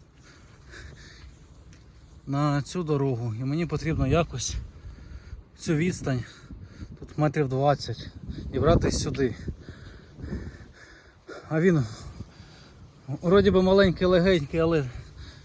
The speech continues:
коли він весь в грязі, дотягнути його дуже важко. Потрібно якось зібрати сюди і далі дорога норм. Все, майже дібрався. Просто хочу його на передачі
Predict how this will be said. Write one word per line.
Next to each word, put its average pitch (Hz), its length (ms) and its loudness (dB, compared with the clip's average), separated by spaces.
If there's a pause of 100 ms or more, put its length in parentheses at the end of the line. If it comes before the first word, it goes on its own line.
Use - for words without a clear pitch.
(720)
коли 175 220 0
він 175 180 0
весь 160 420 -4 (540)
в - 60 -12
грязі, 175 460 -2 (800)
дотягнути 151 420 -2
його 135 160 0
дуже 135 220 -2
важко. 117 440 -4 (640)
Потрібно 185 300 -2
якось 175 180 -2
зібрати 160 320 -2
сюди - 340 -2 (320)
і 147 100 -4
далі 151 380 4
дорога 135 360 0
норм. 120 280 -2 (840)
Все, - 180 0
майже 170 380 2
дібрався. 170 560 4 (580)
Просто 202 360 6
хочу 175 240 4
його 180 200 8
на 180 100 4
передачі 175 640 6